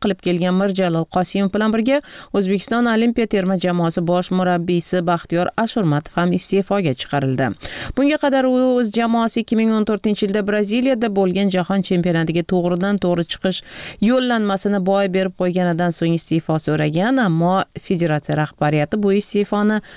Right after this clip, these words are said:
qabul qilmagan edi. O'zbekiston milliy terma jamoasi o'n oltinchi iyun kungi dastlabki bosqich saralash o'yinlari doirasida Shimoliy Koreya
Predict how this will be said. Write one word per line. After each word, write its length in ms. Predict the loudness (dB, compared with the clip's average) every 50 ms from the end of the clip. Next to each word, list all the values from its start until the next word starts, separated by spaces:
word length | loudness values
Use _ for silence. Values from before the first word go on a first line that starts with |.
| -18 -8 -2
qabul 320 | 0 0 2 2 0 0 -2 -2
qilmagan 480 | -4 -2 0 0 0 0 0 0 0 0 0
edi. 160 | 0 -2 -2 -4 -6 -10 -14 -14 -14 -10 -4
O'zbekiston 480 | -4 -2 0 0 -2 -2 0 0 0 0
milliy 240 | 0 0 0 -2 0
terma 300 | 0 -2 0 0 0 0
jamoasi 400 | 0 0 0 0 0 0 0 -2
o'n 140 | -2 0 0
oltinchi 380 | 0 0 0 0 0 0 0 0
iyun 140 | 0 0 0
kungi 300 | 0 0 0 0 2 2 2
dastlabki 480 | 0 0 0 0 -2 -4 -2 -2 -2
bosqich 460 | -2 0 -2 -2 -2 -4 -6 -6 -4 -2
saralash 460 | -2 0 0 0 0 0 0 0 0 0
o'yinlari 380 | 0 0 0 0 0 0 0 0
doirasida 540 | 0 0 2 0 0 -2 -2 0 0 0 0 -2 -6 -16 -20 -16 -10
Shimoliy 480 | -4 0 2 2 4 4 2 0 0 0
Koreya 320 | 2 2 2 4 2 2